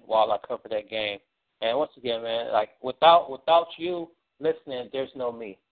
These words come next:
You know, I do this for everybody out there that's listening. I just don't do it to listen to myself talk, 'cause honestly, I don't even listen to the show. Um, <laughs> I'm, I'm just gonna keep it one hundred. I do not listen to the show at all. You know, I, I, I don't like hearing myself talk,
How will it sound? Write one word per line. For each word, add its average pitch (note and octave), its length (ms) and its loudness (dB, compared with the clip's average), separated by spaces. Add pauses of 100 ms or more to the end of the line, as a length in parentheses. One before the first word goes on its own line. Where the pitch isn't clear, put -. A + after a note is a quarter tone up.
(220)
You G#2+ 80 -4
know, G2 80 2
I A#2+ 120 8
do C3 180 -6
this B2+ 140 -8
for B2 80 -4
everybody A#2+ 460 2
out A2+ 220 4
there A#2+ 100 -8
that's A2 180 -10
listening. - 400 -10
I A2 80 6
just B2+ 180 -8
don't A#2 220 -4
do A#2 140 -10
it - 100 -18
to A2+ 60 -16
listen A2 180 -12
to - 60 -20
myself A2 460 -2
talk, A2+ 200 2
'cause B2+ 120 -8
honestly, C3 440 -2
I B2+ 120 10
don't C3 120 4
even A2 200 -10
listen B2+ 220 -10
to - 80 -20
the F#2 120 -14 (100)
show. G2 240 -4 (540)
Um, F#2+ 400 0 (360)
<laughs> - 40 -4
I'm, G3+ 400 6
I'm E3 180 2
just C#3+ 100 -20
gonna C3+ 140 -6
keep B2+ 240 -12
it A2+ 60 -12
one A2+ 320 -12
hundred. A#2 440 -6
I A#2 120 4
do B2+ 100 -16
not G#2 160 2
listen - 240 -8
to - 100 -20
the G2+ 200 -12
show - 260 -2 (320)
at G2 120 -2
all. F2+ 320 0 (420)
You G2+ 60 -18
know, F2+ 280 -2 (300)
I, - 480 8
I, B2+ 40 -4
I B2+ 40 -6
don't G#2+ 240 -4
like A#2 260 4
hearing G#2 180 -6
myself G2 480 -4
talk, A2 280 4